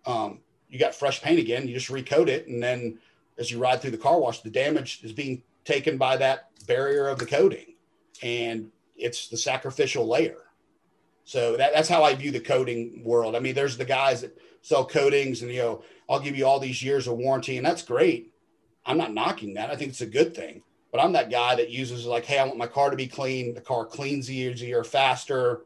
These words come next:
And I, I've always done two math equations with people. If you paid a mobile detailer to come wash your car and you wanted your car cleaned regularly,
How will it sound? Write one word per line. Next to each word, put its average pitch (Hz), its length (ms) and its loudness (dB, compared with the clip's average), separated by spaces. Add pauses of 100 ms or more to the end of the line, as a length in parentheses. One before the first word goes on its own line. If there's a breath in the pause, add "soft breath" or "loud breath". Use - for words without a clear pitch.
(600)
And 113 440 -4 (600)
I, - 240 -8
I've - 180 -2
always 139 240 6
done 131 200 0
two 156 180 0
math 131 400 0
equations 120 600 -4
with 110 120 -10
people. 104 400 -10 (760)
If 123 160 -6
you 127 140 -8
paid 156 360 6
a 156 60 6
mobile 156 280 6
detailer 139 380 -2
to 117 60 -2
come 131 200 -2
wash 127 260 2
your 117 100 -8
car 127 360 2
and 117 100 -4
you 117 80 -2
wanted 120 220 -4
your 110 80 -8
car 131 340 0
cleaned 123 400 -8
regularly, 107 720 -4